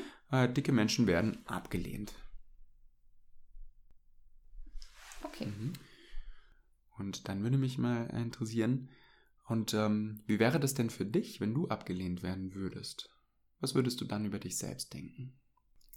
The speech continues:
Speaker 2: Ja, dann würde ich denken, dass es einen Grund dafür gibt, also dass ich halt nicht liebenswert bin oder dass es nix
Speaker 1: Mhm.
Speaker 2: gibt an mir, was man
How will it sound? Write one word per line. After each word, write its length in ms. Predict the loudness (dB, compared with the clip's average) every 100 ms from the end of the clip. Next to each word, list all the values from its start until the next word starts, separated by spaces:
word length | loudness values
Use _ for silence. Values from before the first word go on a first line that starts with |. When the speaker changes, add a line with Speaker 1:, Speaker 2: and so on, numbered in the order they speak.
| -20 -14
Speaker 2:
Ja, 80 | -8
dann 180 | -2 0
würde 160 | 0 0
ich 100 | 2
denken, 280 | 4 4
dass 160 | 2 0
es 100 | -2
einen 140 | -2
Grund 220 | 2 4 4
dafür 240 | 2 -2
gibt, 440 | -2 -6 -8 -14 -6
also 180 | -2 0
dass 280 | -2 -4 -10
ich 200 | -8 -2
halt 260 | -2 0
nicht 200 | -2 0
liebenswert 1120 | 2 4 2 0 -12 _ _ _ 0 0 0 0
bin 260 | 2 4
oder 160 | 2 0
dass 200 | -2 -4
es 140 | 0
nix 260 | 0 2 0
Speaker 1:
Mhm. 40 |
Speaker 2:
gibt 240 | -2 -2 2
an 160 | 6
mir, 160 | 6 6
was 200 | 0 0
man 240 | 0 0